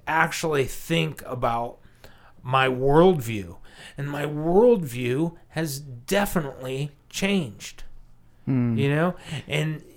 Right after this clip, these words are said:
Speaker 1: it's not only changed, but it's become malleable.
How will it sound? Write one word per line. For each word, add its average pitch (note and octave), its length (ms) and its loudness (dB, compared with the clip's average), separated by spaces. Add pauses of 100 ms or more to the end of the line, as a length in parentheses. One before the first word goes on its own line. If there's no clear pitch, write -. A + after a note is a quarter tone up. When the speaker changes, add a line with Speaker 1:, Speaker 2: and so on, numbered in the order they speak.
(340)
Speaker 1:
it's D#3+ 300 -6
not G3 220 2
only A3+ 260 2
changed, F#3+ 920 -2 (500)
but E3 140 10
it's D3+ 180 2
become F3+ 920 0 (220)
malleable. C3 920 -2